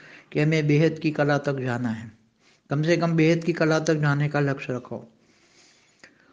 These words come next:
तो एक सौ आठ में आने का भी लक्ष्य रखो। भले पुरुषार्थ, ज्ञान, योग, सेवा, धारणा, अगर एक सौ आठ में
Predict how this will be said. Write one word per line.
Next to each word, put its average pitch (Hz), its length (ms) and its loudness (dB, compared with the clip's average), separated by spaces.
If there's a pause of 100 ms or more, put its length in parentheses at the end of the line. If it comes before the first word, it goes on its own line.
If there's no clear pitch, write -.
(180)
तो 202 320 4 (380)
एक 180 160 2
सौ 220 100 6
आठ 202 240 6
में 202 160 6
आने 185 320 4
का 185 160 4
भी 180 140 4
लक्ष्य 165 520 2
रखो। 139 400 4 (1200)
भले 135 180 4
पुरुषार्थ, 156 460 0
ज्ञान, 143 320 2
योग, 156 180 0
सेवा, 151 260 2
धारणा, 139 460 -2 (420)
अगर 147 200 2
एक 175 140 4
सौ 202 120 4
आठ 190 160 6
में 190 500 0